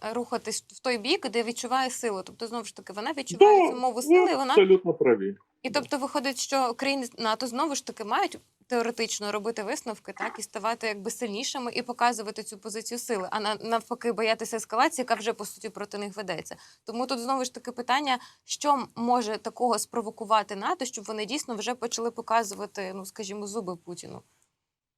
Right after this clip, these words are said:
Speaker 2: Ну, тут вже мені вже важко сказати. Мені вже важко тут сказати, який є рівень. Ну, судячи з того, що вони дрони не можуть, е, е,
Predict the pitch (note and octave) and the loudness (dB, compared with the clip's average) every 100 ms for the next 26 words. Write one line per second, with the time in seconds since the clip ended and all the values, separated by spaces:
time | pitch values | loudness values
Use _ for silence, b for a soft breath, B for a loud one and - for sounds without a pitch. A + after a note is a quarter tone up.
0 | _ _ _ _ A#2 D3 E3 D#3 B2+ C#3+ | _ _ _ _ 4 8 10 8 8 6
1 | C#3 C#3+ D3+ C#3 A#2 B2 G2+ - F#2+ - | 8 8 10 10 10 10 8 4 -2 -2
2 | G2+ E2 E2+ D#2 F2+ G2 A2+ G#2+ A2+ G2+ | -2 4 2 2 2 6 8 10 10 10
3 | F2 - - F#2 - G2 D3+ - A2+ G2+ | 8 2 2 2 6 8 8 8 6 6
4 | F#2+ A#2 A2 G#2 A2 G#2 G#2+ C3 C#3 E3 | 2 6 10 10 10 8 6 6 8 8
5 | D#3 - C#3 - D3 C#3+ - C#3 C3 B2 | 8 6 4 8 8 10 10 10 10 10
6 | F#3+ G#3 D#3 B2+ A#2 A2 G2 - - G#2 | 12 12 10 8 8 8 6 -6 0 6
7 | G2 F#2+ F#2+ | 8 8 6